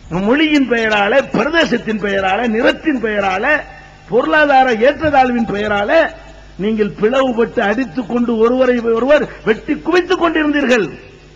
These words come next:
இப்படி இருந்தவர்களை எனது அருளால் நான் ஒன்றுபடுத்தியிருக்கிறேன், உடன் பிறந்த சகோதரர்களாக ஆக்கிவிட்டேன் என்று அல்லாஹ் அதை ஒரு பெரிய பாக்கியமாக, ஒரு பெரிய அருளாக, இந்த சமுதாயத்திற்கு கிடைத்த ஒரு பெரிய கிஃப்டாக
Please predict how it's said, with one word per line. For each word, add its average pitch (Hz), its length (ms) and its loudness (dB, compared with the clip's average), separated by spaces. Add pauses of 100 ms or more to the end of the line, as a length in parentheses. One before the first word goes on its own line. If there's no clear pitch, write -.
(440)
இப்படி 226 360 -2 (100)
இருந்தவர்களை 254 800 0 (540)
எனது 269 400 2
அருளால் 247 440 2
நான் 214 200 -2
ஒன்றுபடுத்தியிருக்கிறேன், 220 1040 -2 (600)
உடன் 285 300 -2
பிறந்த 262 280 0
சகோதரர்களாக 247 840 0
ஆக்கிவிட்டேன் 214 540 -4
என்று 240 280 -4 (380)
அல்லாஹ் 226 380 0
அதை 226 180 0
ஒரு 202 120 0
பெரிய 302 400 -2
பாக்கியமாக, 247 800 0 (580)
ஒரு 214 160 0
பெரிய 269 380 2
அருளாக, 269 500 2 (500)
இந்த 185 140 -4
சமுதாயத்திற்கு 254 840 -2
கிடைத்த 254 440 -2
ஒரு 247 160 0
பெரிய 226 240 -2
கிஃப்டாக 262 580 0